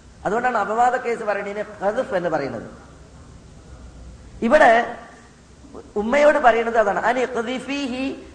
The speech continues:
കുട്ടിയെ ഇട്ടേക്കണം, "ഫി താബൂതി", പെട്ടിയിലേക്ക്. അപ്പൊ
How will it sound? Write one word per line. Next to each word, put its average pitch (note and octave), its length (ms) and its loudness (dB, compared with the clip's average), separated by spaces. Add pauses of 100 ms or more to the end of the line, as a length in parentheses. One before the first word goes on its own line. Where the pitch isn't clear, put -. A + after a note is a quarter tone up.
(220)
കുട്ടിയെ C4+ 840 2 (760)
ഇട്ടേക്കണം, A#3 760 4
"ഫി G#3+ 80 -6
താബൂതി", F3+ 600 -4 (220)
പെട്ടിയിലേക്ക്. C#3+ 680 -6 (4000)
അപ്പൊ E3 140 -6